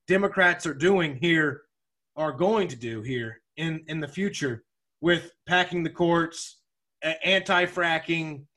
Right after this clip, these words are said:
all this stuff going on. It seems like there's a, there's a legit policy discussion to be had about what the Democrats plan to do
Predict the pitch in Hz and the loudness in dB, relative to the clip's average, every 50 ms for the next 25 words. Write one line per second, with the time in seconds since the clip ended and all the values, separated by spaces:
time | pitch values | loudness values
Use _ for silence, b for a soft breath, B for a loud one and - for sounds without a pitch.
0 | _ _ _ _ _ _ _ - 160 185 202 202 196 185 180 - - - 190 170 | _ _ _ _ _ _ _ -2 0 2 2 2 2 0 -2 -2 -2 0 0 0
1 | 131 - 175 170 170 156 147 151 165 180 170 156 151 147 - - - 185 175 139 | 0 -2 -2 -2 0 -2 -2 0 0 2 2 2 0 -2 -6 -4 -4 -4 -4 -2
2 | 151 165 165 147 135 - _ _ 165 175 175 156 143 165 151 135 - - _ _ | -2 -2 -2 -2 -2 -6 _ _ 0 2 2 2 2 2 0 0 -2 -6 _ _
3 | _ _ _ - 165 170 160 170 165 160 160 151 131 120 - 156 196 208 220 208 | _ _ _ -4 -4 -2 -2 -2 -4 -4 -4 -6 -8 -8 -2 2 4 4 4 2
4 | 208 - _ _ _ _ _ - - 196 202 214 208 196 185 190 - 190 190 185 | -2 -8 _ _ _ _ _ 2 4 6 6 6 6 4 2 0 0 -2 0 0
5 | 175 170 147 139 - _ _ _ _ _ - 160 151 - - - 190 190 185 - | 0 -2 -4 -6 -10 _ _ _ _ _ -10 -8 -8 -6 -2 2 2 2 2 2
6 | 202 196 165 170 - 190 185 170 180 160 139 170 170 165 160 147 143 135 135 - | -2 -4 -4 -4 -4 -4 -2 0 0 0 0 0 2 2 2 2 0 -2 -6 -10
7 | _ _ _ _ _ _ - 147 156 180 170 156 139 139 156 175 180 180 - 160 | _ _ _ _ _ _ -6 0 2 4 4 2 0 -2 -2 -2 -2 -2 -6 -6
8 | 139 156 175 175 175 170 170 175 170 165 - - - - 175 175 180 175 160 151 | -4 -2 -2 -2 -2 0 0 0 0 0 -2 -8 -12 -6 -2 -2 0 -2 -2 -4
9 | 139 156 165 165 165 160 160 | -2 0 0 0 0 -2 -4